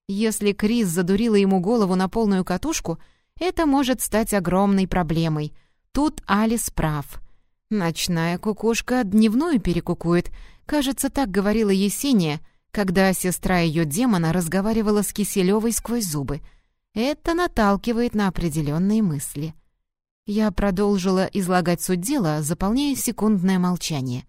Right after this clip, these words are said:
«Но вы сами всё поймёте, когда придёт время». «Это какой-то обряд? Ведьминский?» «Да». Тут я не солгала. Поединок на смерть у Фурии имеет магическую подоплёку,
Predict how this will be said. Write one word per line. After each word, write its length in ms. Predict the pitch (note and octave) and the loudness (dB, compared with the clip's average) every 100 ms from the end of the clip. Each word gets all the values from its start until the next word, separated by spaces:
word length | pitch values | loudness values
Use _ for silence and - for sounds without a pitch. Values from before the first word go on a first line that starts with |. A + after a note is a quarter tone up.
| _ _ _ _ _ | _ _ _ _ _
«Но 220 | G#3 G#3 | -2 0
вы 140 | G3 G#3 | 0 -2
сами 440 | - G3 F3+ F3 | 0 0 2 0
всё 220 | E3+ F#3 | -2 -4
поймёте, 560 | F3+ E3+ E3+ G#3+ C4 F4+ | -2 -2 0 -2 -2 -4
когда 340 | - A3 G#3 | -2 0 2
придёт 400 | - A3+ D#3 A3 | 2 0 0 -4
время». 420 | F3 E3 D3 E3 E3+ _ _ _ _ _ | -2 -2 -2 -4 -8 _ _ _ _ _
«Это 220 | F3 E3 | -4 -2
какой-то 440 | E3+ D#3+ E3 - F3 | -2 0 0 0 0
обряд? 420 | C#3 G3+ C4+ - - - _ | 0 -2 -4 -10 -18 -20 _
Ведьминский?» 840 | F3+ E3+ A3 G#3 F3 - - D#3+ - _ _ _ _ _ - | -2 0 2 2 0 -2 -4 -6 -8 _ _ _ _ _ -6
«Да». 420 | C4 D4 G#3 D#3+ - _ _ _ _ _ | 0 2 2 -2 -10 _ _ _ _ _
Тут 220 | G3+ F#3 | -2 0
я 160 | E3+ F#3+ | 0 2
не 120 | G3+ | 0
солгала. 640 | - A3+ G#3 C4 F3 A#2 - _ _ - | 0 0 0 0 -2 -4 -12 _ _ -4
Поединок 560 | G#3+ A3 A#3 C4 B3+ | 0 0 2 0 0
на 120 | A#3 A#3 | 0 0
смерть 440 | A#3 B3 A#3 - | 2 2 0 -2
у 60 | A#3 | -4
Фурии 380 | - D#4+ F#3+ - G#3+ | 0 2 2 2 2
имеет 300 | C4+ C#4+ G#3+ | 2 0 0
магическую 640 | A#3 A3+ - A#3+ - A#3 | 0 0 -2 -4 -2 -2
подоплёку, 720 | A3+ B3 - F#3 C#3 D#3 C#3+ | 0 0 0 0 0 -2 -4